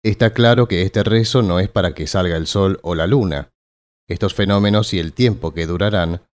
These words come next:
pueden ser determinados por los astrónomos. Del mismo modo, la sequía es el momento para realizar el rezo de la lluvia. Y la aparición de calamidades y ataques dañinos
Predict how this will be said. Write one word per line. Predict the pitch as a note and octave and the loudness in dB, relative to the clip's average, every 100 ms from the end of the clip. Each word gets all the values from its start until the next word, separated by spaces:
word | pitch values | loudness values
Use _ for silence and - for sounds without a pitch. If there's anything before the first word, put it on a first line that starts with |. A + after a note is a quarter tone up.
| _ - | _ 0
pueden | C3 C3+ | 2 4
ser | A#2 B2 B2 | 4 2 4
determinados | A2 G2 E2+ E2+ G#2 A2 A2+ | 2 2 0 0 2 2 0
por | G2+ | 0
los | F2+ F2 | 0 -2
astrónomos. | E2 - E2 C2+ - A#1+ A1 - _ _ _ _ _ - | -4 -4 -4 -4 -8 -8 -10 -12 _ _ _ _ _ -4
Del | G#2 B2 | 0 4
mismo | D#3 D3+ C#3+ | 4 4 4
modo, | G2+ F#2+ | 4 4
la | A2+ E2 | 2 0
sequía | F2+ D#2 A#2+ F2 D#2 - _ _ | -4 -2 0 0 -2 -10 _ _
es | C#3+ D#3+ | 0 2
el | |
momento | C3 F#2 A#2+ C3+ B2 | 2 4 2 2 2
para | G#2+ G2 | 2 2
realizar | F#2+ G2 E2+ D#2+ C3 | 2 2 0 0 0
el | B2+ F2+ | 2 2
rezo | G2+ A2+ A2 | 0 0 0
de | F2+ | 0
la | F2+ | -2
lluvia. | D#2+ D2+ C#2 C#2 - _ _ _ _ _ _ _ _ | -2 -4 -6 -8 -10 _ _ _ _ _ _ _ _
Y | A2 | -2
la | G2+ F#2+ | 2 2
aparición | F#2 F#2 E2 - A2+ | 2 0 -2 2 2
de | A2+ | 2
calamidades | G#2 G2+ F#2 F2 F#2+ G#2+ F#2 E2+ | 2 2 2 0 2 2 0 -2
y | F#2+ | -2
ataques | D#2+ G2 G2+ | -2 -2 0
dañinos | F2 E2+ G#2+ G#2+ F#2+ - | 0 0 2 2 0 -4